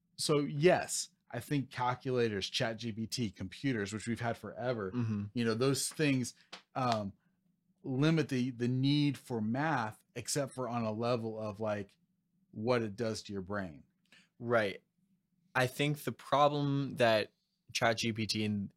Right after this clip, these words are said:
Speaker 2: well, you can even call it a, a calculator, a-, artificial intelligence in a way.
Speaker 1: Sure.
Speaker 2: Um,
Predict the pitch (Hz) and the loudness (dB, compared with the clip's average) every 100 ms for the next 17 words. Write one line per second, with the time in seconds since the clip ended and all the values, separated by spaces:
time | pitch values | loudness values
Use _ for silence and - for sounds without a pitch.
0 | _ _ _ _ _ _ - 143 190 254 | _ _ _ _ _ _ -2 2 2 2
1 | 269 185 135 - 110 104 95 - - 104 | 4 4 4 4 2 2 -6 -10 -4 -4
2 | - 123 - 107 101 104 - 101 - 107 | -2 -4 0 0 0 0 0 -2 -2 -4
3 | 95 101 - 98 95 101 95 92 95 - | -2 -6 -4 -4 -4 -2 -4 -2 -2 -2
4 | 98 95 107 95 - - 113 92 _ _ | -2 -2 -2 -4 -4 -2 -2 -4 _ _
5 | _ - 113 113 107 104 101 | _ 0 2 4 2 0 -4